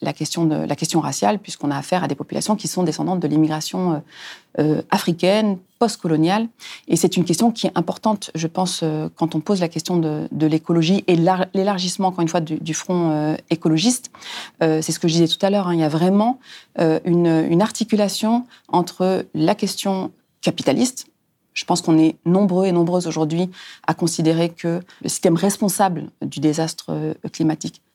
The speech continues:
c'est, euh, le système, euh, capitaliste, euh, via notamment, euh, euh, l'extractivisme.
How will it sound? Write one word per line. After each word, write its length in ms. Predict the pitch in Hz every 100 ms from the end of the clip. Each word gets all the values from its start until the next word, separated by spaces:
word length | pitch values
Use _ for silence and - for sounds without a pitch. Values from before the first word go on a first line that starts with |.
| -
c'est, 400 | - 233 226 - -
euh, 220 | 160 147 -
le 320 | 151 147 147 147 - - -
système, 400 | - 160 160 156
euh, 340 | 143 147 147 - -
capitaliste, 640 | 165 - - - 233 - - - - -
euh, 80 | 139
via 160 | 139 151
notamment, 640 | 143 - 143 165 170 165
euh, 180 | 147 - -
euh, 120 | 147
l'extractivisme. 800 | 156 160 - - - 208 240